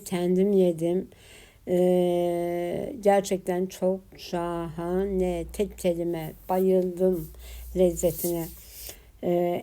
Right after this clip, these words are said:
evet arkadaşlar, ben tavama bir yemek kaşığı tereyağı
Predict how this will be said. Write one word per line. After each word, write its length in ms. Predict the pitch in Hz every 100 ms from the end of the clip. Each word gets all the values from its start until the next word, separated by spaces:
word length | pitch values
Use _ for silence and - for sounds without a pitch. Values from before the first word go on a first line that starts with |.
| -
evet 320 | 240 277 262 - -
arkadaşlar, 960 | 190 190 202 185 170 170 175 170 - - - 220
ben 280 | 214 214
tavama 680 | 214 220 196 180 175 180 202 - - 208
bir 160 | 202
yemek 360 | 196 175 185 180
kaşığı 480 | 185 170 - 170 170
tereyağı 720 | 175 185 208 208 214 220